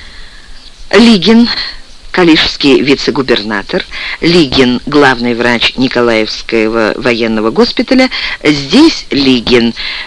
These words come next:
профессор теоретической механики Новороссийского Одесского университета, в тысяча восемьсот девяносто седьмом, тысяча девятисотом годах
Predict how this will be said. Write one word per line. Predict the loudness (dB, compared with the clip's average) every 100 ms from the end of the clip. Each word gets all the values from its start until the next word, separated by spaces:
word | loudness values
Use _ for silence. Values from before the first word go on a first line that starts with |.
| -10
профессор | 0 2 2 0 0 2 2 2
теоретической | 2 2 4 0 -2 0 4
механики | 4 4 0 0 0 0
Новороссийского | 0 2 0 -2 -2 -2 -4 -2 0 0
Одесского | -2 -2 -4 -4 -2 0
университета, | 0 -2 -4 -6 0 0 2 -2 -2 -12 -12 -12
в | 0
тысяча | 2 2 0
восемьсот | 0 0 2 2
девяносто | 2 2 0 0 -2
седьмом, | 0 0 0 2 2 0 -8 -12 0
тысяча | 0 2 2 2
девятисотом | 2 2 0 -2 0 0 2 0 0
годах | 0 2 0